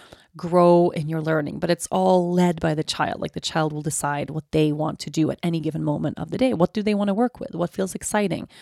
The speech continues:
Are they done with this? Then they're done with that. Are they wanna pick this up? They pick that up. You know, it's very specific. And Waldorf is kind of the opposite of that, at least for the first seven years of a child's life. So the Waldorf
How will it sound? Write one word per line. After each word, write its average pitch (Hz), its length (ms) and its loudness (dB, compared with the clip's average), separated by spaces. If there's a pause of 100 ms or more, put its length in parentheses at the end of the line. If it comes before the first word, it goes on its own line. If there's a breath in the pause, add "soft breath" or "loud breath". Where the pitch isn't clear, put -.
(800 loud breath)
Are 175 100 4
they 170 120 6
done 190 260 6
with 175 120 4
this? 147 200 -2
Then 165 140 -2
they're 170 120 2
done 185 220 4
with 151 120 2
that. 143 220 -2
Are 160 140 0
they 156 320 0
wanna 160 160 -2
pick - 180 -8
this - 240 -2
up? 151 120 -2
They 151 120 -4
pick - 220 -12
that 151 180 -4
up. - 220 -8
You 180 100 -4
know, 160 200 0 (380)
it's - 120 -16
very 185 200 2
specific. - 600 -4 (760 loud breath)
And 175 460 4 (260)
Waldorf 208 920 -2 (580)
is 185 480 6 (220)
kind 330 460 -2
of 339 180 2
the 202 140 2
opposite 277 560 -2
of 294 140 0
that, 294 340 0 (560 soft breath)
at 214 160 2
least 208 260 0
for 208 100 0
the 190 120 0
first - 520 2
seven 165 380 -2
years 151 420 -2
of 160 120 -4
a 160 40 -4
child's 151 380 -4
life. 156 240 -2
So - 180 -2
the 170 140 0
Waldorf 175 720 0